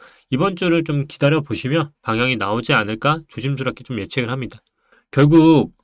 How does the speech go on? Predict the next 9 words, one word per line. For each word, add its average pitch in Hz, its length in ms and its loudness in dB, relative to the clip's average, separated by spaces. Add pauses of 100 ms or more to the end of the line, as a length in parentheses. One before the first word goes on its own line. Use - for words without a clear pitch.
우리는 151 720 2
반감기라는 185 800 0
이슈를 120 400 -2
정말 113 340 -4
이제 110 160 -2
앞두고 127 520 -2
있어요. 98 480 -6 (100)
이천이십사 117 680 -6
년도부터니까요. 120 1400 -4